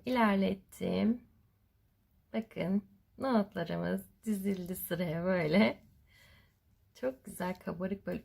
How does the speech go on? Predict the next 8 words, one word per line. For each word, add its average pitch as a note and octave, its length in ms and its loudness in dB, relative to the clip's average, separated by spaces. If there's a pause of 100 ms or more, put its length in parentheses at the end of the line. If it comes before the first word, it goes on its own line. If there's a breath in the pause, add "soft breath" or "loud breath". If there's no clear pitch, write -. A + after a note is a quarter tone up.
üç - 240 -6
boyutlu F#3 420 -4
bir G3 80 -4
dokusu G3+ 400 -6
var F#3 240 4
biliyorsunuz E3+ 640 -2
not D#3+ 300 0
örneğinin. F3 720 0